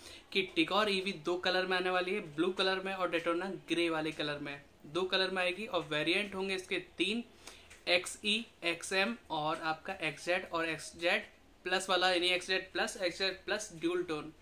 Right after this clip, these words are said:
इन तीन variant में आने वाली है। Feature भी इसी हिसाब से अलग अलग हो जाएंगे आपके, तो उसके लिए आप पूरी video देख सकते हैं। बहुत अलग अलग feature है, Basic वाले में basic है, mid वाले में थोड़े से एडवांस हैं और सबसे ज़्यादा एडवांस तो किसमें, एक्सजेड प्लस में।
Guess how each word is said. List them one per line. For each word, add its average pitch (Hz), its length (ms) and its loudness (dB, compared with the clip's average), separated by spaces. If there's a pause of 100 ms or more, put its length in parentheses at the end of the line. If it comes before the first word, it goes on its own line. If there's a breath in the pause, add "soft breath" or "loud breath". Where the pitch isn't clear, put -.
(440 loud breath)
इन 214 140 6
तीन 214 300 2
variant 202 380 6
में 196 100 0
आने 175 240 4
वाली 175 260 4
है। 220 160 0
Feature 190 360 -2
भी 202 180 -2
इसी 196 180 -4
हिसाब 190 200 0
से 190 140 -4
अलग 170 180 2
अलग 175 200 2
हो 175 100 -6
जाएंगे 180 320 0
आपके, 226 240 -4 (220)
तो 180 60 -6
उसके 185 180 -6
लिए 185 100 4
आप 185 180 0
पूरी 196 160 0
video 185 220 0
देख 175 100 -2
सकते 180 240 -8
हैं। 302 220 -6 (220)
बहुत 190 180 4
अलग 190 160 6
अलग 190 120 6
feature 190 220 -2
है, 196 180 -2
Basic 175 280 2
वाले 190 180 0
में 185 120 -4
basic 170 280 -2
है, 202 180 0
mid 185 220 0
वाले 185 200 4
में 190 260 -4
थोड़े 175 200 0
से 175 120 -4
एडवांस 185 420 -4
हैं 208 100 -4
और 180 480 -2
सबसे - 200 -12
ज़्यादा 175 220 2
एडवांस 180 380 -4
तो 202 80 -8
किसमें, 214 320 -6 (320 loud breath)
एक्सजेड 165 360 0
प्लस 151 240 -4
में। - 140 -10